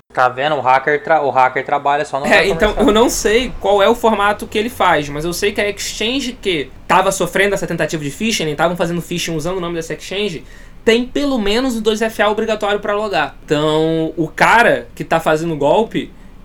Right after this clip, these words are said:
Speaker 2: ele tá querendo, inclusive, pegar o dois F A do usuário. Por isso que ele colocou aquele horário. Eu não sei se ele faz isso manualmente, eu não sei o que que ele faz. Mas ele tem, inclusive, um horário de funcionamento do golpe. Não, não é bagunça, né?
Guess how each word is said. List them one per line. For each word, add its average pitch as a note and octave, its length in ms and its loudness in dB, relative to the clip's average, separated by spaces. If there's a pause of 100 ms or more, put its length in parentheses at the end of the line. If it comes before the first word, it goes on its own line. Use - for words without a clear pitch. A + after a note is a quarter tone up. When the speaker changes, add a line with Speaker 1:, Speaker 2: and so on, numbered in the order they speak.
Speaker 2:
ele D#3+ 220 2
tá G#3 240 2
querendo, A#3 680 0
inclusive, G#3+ 680 -4
pegar G3+ 600 -2
o F3+ 120 -6
dois G#3+ 240 0
F A3 200 -6
A G#3 120 -2
do A3 80 -8
usuário. G3+ 500 -2 (640)
Por E3+ 160 2
isso A#3+ 160 0
que C#4+ 80 -2
ele B3+ 80 0
colocou A3+ 400 4
aquele G#3+ 240 2
horário. D#3+ 440 2
Eu - 20 2
não F#3 100 -2
sei G#3 320 2
se G3 140 0
ele F#3 100 -2
faz D3+ 320 2
isso F3 260 -2
manualmente, D3+ 1300 -2
eu D3+ 140 -4
não G#3 140 -6
sei B3+ 200 -6
o - 20 -6
que B3+ 80 -10
que - 80 -4
ele B3+ 120 0
faz. C3+ 480 2 (420)
Mas D3 180 -2
ele F#3+ 120 -2
tem, A3 140 0
inclusive, G#3 440 -2
um A#3+ 80 -2
horário G#3+ 320 4
de B3 80 -2
funcionamento A#3+ 640 -2
do - 80 -6
golpe. F3 420 2
Não, C3+ 520 -8
não D3 100 0
é F#3 80 2
bagunça, F3+ 560 2
né? A2+ 160 -10